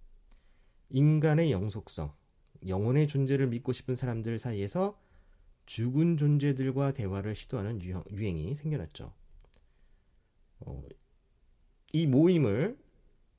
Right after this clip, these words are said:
세안스라고 하고요. 그리고 이런 주의를 스피리추얼리즘이라고 하는데요. 처음에는 테이블 태핑이라고 해서 이렇게 테이블에 여럿이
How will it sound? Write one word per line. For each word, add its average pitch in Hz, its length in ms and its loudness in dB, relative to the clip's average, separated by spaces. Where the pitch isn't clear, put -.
세안스라고 170 580 0
하고요. 110 400 -4
그리고 123 260 2
이런 123 380 2
주의를 127 440 0
스피리추얼리즘이라고 107 1000 -2
하는데요. 87 440 -4
처음에는 202 540 2
테이블 220 360 2
태핑이라고 165 400 0
해서 120 140 -2
이렇게 101 200 -4
테이블에 110 1160 -4
여럿이 104 640 -2